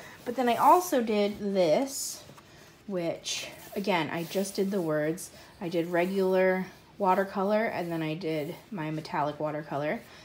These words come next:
And you can definitely see that on camera, which is really nice. And then I also did this one, Have Fun Storming the Castle. Again, the green is regular watercolor,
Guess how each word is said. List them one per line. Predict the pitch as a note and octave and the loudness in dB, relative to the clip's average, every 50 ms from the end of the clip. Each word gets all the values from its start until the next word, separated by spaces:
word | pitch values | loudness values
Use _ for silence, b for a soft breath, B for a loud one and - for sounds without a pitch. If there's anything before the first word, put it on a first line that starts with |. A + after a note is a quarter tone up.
| B B B | B B B
And | - C3+ C#3 | -10 -10 -8
you | C#3+ | -8
can | - D#3 | -6 -4
definitely | D#3 - - - G3+ C#3 | -2 -2 -2 -2 -4 -8
see | C3+ - G#3+ G3+ | -8 -6 -6 -4
that | E3+ D3 C#3+ | -4 -4 -4
on | C3 B2 C3 | -4 -6 -6
camera, | - D3 C3 B2+ D#3+ G#3 G3+ | -6 -6 -6 -6 -4 -4 -4
which | E3 - - | -6 -6 -10
is | - - | -12 -10
really | C3+ A#2+ B2+ B2+ | -8 -8 -6 -6
nice. | A#2 F#2+ A#2+ D#3+ G#3+ G#3 - - - - B B B B B B B B B B B | -8 -8 -6 -6 -6 -8 -8 -12 -14 -14 B B B B B B B B B B B
And | B3+ B3 | -6 -4
then | B3 B3+ | -4 -4
I | B3+ | -2
also | - C4+ D4+ D4+ D4+ - C#4 B3+ | 0 0 0 0 -2 -4 -6 -4
did | A3+ A#3+ G#3+ A3 A3+ A#3+ C4 C4+ B3 | -2 -2 -2 -2 0 0 0 -2 -2
this | C#4+ D4 C#4+ - | -4 -4 -6 -4
one, | C4 A3 A3 G#3+ G3 F#3 E3+ D#3+ D3 D3 D#3+ E3 D#3+ B B B B B B B - - | -2 0 0 0 0 -2 -2 -2 -2 -4 -4 -6 -8 B B B B B B B -18 -12
Have | - G#3 G3+ | -10 -10 -8
Fun | G3+ - G3+ G3+ F#3+ | -8 -6 -6 -6 -6
Storming | G3 - - G3 F#3 F3+ E3+ F3 | -8 -6 -6 -4 -4 -4 -4 -6
the | F3 | -8
Castle. | - A3 F3 C#3+ C#3+ - - A2+ - - | -6 -6 -6 -6 -8 -8 -8 -8 -8 -8
Again, | - E3+ - D#3+ D#3 D3+ | -8 -4 -2 -2 0 0
the | D3+ D3 | -2 -4
green | D3+ D#3+ D#3+ D#3+ D#3 | -2 -2 0 0 0
is | D3+ D#3 E3+ | -2 -2 -2
regular | D#3+ D#3+ E3 D#3+ D#3 D#3 D#3 | -2 -2 0 0 0 0 0
watercolor, | D#3 D3+ D3 D3+ D3 - D#3 C#3 C#3+ D#3 D3 D3+ | 0 -2 -2 -2 -4 -6 -4 -4 -4 -4 -6 -8